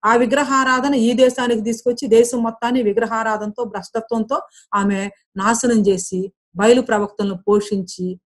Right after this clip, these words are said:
మరి ఇస్రాయేలు దేశం మీదకి కరువు రావటానికి, శాపం రావటానికి కారణమైంది.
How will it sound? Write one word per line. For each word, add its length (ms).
మరి 320
ఇస్రాయేలు 460
దేశం 320
మీదకి 560
కరువు 240
రావటానికి, 760
శాపం 440
రావటానికి 480
కారణమైంది. 560